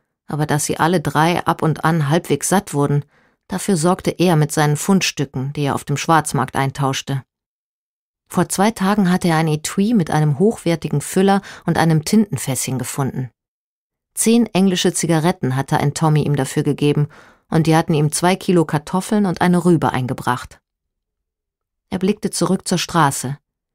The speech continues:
Wiebke ging jetzt neben dem Handwagen auf und ab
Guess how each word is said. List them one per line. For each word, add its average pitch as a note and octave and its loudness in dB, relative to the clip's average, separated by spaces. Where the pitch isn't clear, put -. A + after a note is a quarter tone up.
Wiebke G#3+ 0
ging D3 0
jetzt D#3 -2
neben D#3 2
dem D3 2
Handwagen D3 2
auf E3 2
und D3 0
ab D#3 0